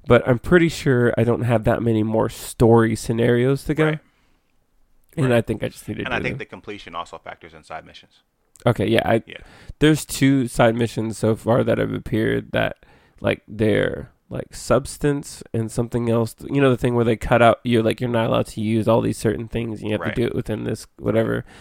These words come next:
Speaker 1: And I'm like, "Yeah, I don't think I can do that."
Speaker 2: Mm-hmm.
Speaker 1: Um,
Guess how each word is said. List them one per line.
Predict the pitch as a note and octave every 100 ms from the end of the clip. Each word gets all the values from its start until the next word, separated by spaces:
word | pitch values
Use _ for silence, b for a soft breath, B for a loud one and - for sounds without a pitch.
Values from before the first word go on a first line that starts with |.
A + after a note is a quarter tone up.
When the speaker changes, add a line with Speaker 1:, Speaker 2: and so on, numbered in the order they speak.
| B B
Speaker 1:
And | A2
I'm | A2
like, | A2 G#2+
"Yeah, | G#2 G2
I | G#2
don't | G#2 -
think | - -
I | -
can | -
do | - -
that." | - - _
Speaker 2:
Mm-hmm. | -
Speaker 1:
Um, | A#2 -